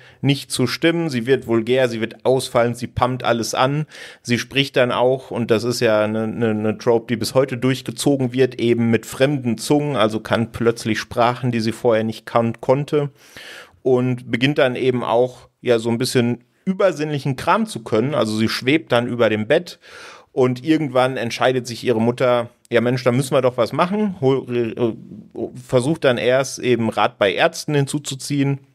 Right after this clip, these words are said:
Die beißen aber logischerweise auf Granit, weil es ja keine medizinische Ursache zu haben scheint.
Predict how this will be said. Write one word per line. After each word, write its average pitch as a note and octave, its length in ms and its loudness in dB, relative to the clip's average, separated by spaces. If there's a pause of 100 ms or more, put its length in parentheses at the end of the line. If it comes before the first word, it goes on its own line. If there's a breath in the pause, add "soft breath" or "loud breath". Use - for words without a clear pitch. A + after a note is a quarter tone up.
(760)
Die G#2+ 120 -2
beißen G#2+ 340 0
aber G#2+ 180 2
logischerweise G#2+ 600 0
auf - 180 -2
Granit, A2+ 540 -2 (320 loud breath)
weil G#2 180 2
es A2 140 -4
ja G#2 100 2
keine G#2 320 0
medizinische D#3 720 0
Ursache B2 440 0
zu B2 200 -2
haben A#2+ 240 0
scheint. A2+ 440 0